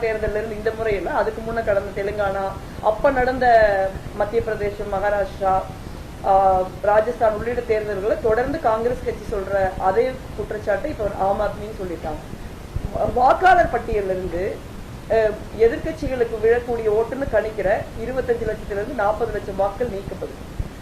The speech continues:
அந்த மாநிலத்திலேயே இல்லாத அல்லது அந்த தொகுதியிலேயே இல்லாத ஒரு இருபத்தஞ்சு வாக்கு, லட்சம் வாக்குகள் சேர்க்கப்படுது. So அந்த தேர்தல்ங்கிறது இன்னைக்கு வந்து நம்ம, அ, அ, வாக்காளர், அ,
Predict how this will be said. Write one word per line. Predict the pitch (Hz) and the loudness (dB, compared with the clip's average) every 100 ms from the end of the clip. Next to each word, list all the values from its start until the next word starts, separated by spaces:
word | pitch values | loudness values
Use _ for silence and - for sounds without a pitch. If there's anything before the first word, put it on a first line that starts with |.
| - | -4
அந்த | - 262 | 2 4
மாநிலத்திலேயே | 247 240 285 320 302 277 302 | 4 6 4 4 0 -2 -4
இல்லாத | 269 233 226 | 0 2 6
அல்லது | 240 226 | 4 4
அந்த | 220 214 240 | 0 2 2
தொகுதியிலேயே | 233 277 269 269 277 | 2 -2 -4 -4 -2
இல்லாத | 254 220 208 | 0 0 0
ஒரு | 269 220 | 0 0
இருபத்தஞ்சு | 220 262 262 240 208 | 0 -2 0 -2 -2
வாக்கு, | 202 214 220 | 2 2 2
லட்சம் | 214 214 202 | -4 -4 -2
வாக்குகள் | 208 214 277 277 | 0 0 -2 -2
சேர்க்கப்படுது. | 226 220 226 160 156 - - - - 294 | -4 -4 -4 -4 -6 -10 -14 -14 -4 4
So | |
அந்த | 254 233 - | 4 4 0
தேர்தல்ங்கிறது | 285 370 370 381 294 254 - - 403 | 6 6 6 2 2 2 2 2 2
இன்னைக்கு | 254 254 240 | -2 -2 -2
வந்து | 254 359 | 0 0
நம்ம, | 320 240 226 220 202 - | 0 0 2 2 2 2
அ, | 208 202 190 - 220 | 6 6 4 0 2
அ, | 208 185 | 4 4
வாக்காளர், | 190 240 330 339 339 320 277 233 | 4 4 4 6 6 6 4 4
அ, | 208 208 208 202 | 4 4 6 4